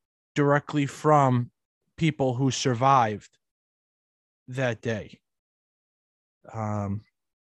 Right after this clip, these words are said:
the first episode starts at seven o'clock in the morning. You know, it's a bright, clear day. Everybody going about their usual, uh, usual activities. And then the last episode ends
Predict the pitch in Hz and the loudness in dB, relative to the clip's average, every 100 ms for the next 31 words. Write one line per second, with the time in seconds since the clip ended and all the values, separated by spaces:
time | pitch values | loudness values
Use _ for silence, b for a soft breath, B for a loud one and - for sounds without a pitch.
0 | - 135 - 143 139 151 135 135 - 143 | -8 -6 2 4 4 4 2 0 -2 0
1 | 135 120 110 _ _ _ _ _ _ _ | 0 -6 -10 _ _ _ _ _ _ _
2 | _ _ _ - 156 139 135 143 127 123 | _ _ _ -2 2 4 2 0 0 -2
3 | _ _ _ _ _ _ - 160 147 147 | _ _ _ _ _ _ -2 2 2 0
4 | 156 147 139 139 135 147 147 147 139 135 | 2 4 2 0 0 2 0 0 -2 -4
5 | 135 123 120 123 127 - 139 135 123 143 | -4 -6 -8 -6 -6 -6 -2 0 2 2
6 | 143 139 127 - _ _ _ _ _ _ | 4 2 0 -10 _ _ _ _ _ _
7 | 120 127 131 127 127 131 135 127 127 127 | -12 -6 -6 -4 -4 -2 0 2 0 0
8 | 127 127 135 123 123 117 117 _ b b | -4 0 -2 -2 -2 -4 -6 _ b b
9 | b b b _ _ 131 120 117 127 127 | b b b _ _ -6 -4 -2 -2 0
10 | 131 123 123 - 127 127 127 - 120 120 | 2 2 0 -2 -2 0 -2 -2 -2 0
11 | 120 123 127 - 127 120 - 127 123 131 | 2 2 2 0 -4 -4 -4 -4 -2 0
12 | 127 127 123 - - | 2 2 0 -4 -12